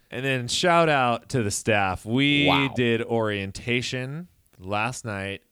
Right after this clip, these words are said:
Speaker 1: It was an amazing experience, and I was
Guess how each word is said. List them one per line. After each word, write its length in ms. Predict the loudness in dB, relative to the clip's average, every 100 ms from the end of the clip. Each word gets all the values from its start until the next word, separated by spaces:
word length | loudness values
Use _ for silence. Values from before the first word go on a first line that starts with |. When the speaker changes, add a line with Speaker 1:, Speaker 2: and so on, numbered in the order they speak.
| -4
Speaker 1:
It 220 | -2 -2 -4
was 680 | -2 0 0 0 -2 -6 -8
an 140 | -6
amazing 800 | -6 -6 -6 -2 0 0 -2 -2 -4
experience, 1160 | -6 -6 -4 -4 -2 -2 -2 -2 -2 -6 -10 -10
and 540 | -6 -4 -4 -6 -8 -14 _ _ _ _ _ _ _ -6
I 140 | 0
was 280 | 0 0 -4